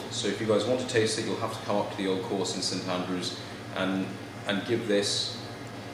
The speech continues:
tea a taste. But at the same time, you will be able to check out the, the resort's award-winning afternoon tea.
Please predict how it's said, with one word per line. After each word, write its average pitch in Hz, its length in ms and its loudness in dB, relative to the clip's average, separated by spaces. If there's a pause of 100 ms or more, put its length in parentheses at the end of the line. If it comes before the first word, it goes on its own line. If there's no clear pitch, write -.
(100)
tea 98 160 0
a 87 40 0
taste. 139 420 2 (380)
But 135 220 10 (260)
at - 60 -4
the - 60 -4
same 139 200 4
time, 104 280 2
you 113 120 2
will 120 100 6
be 104 100 6
able 92 100 6
to - 60 -2
check - 260 0
out 98 220 0
the, 98 60 -2 (160)
the 98 60 -2
resort's 98 600 0
award-winning 95 480 0
afternoon 95 400 0
tea. 107 240 2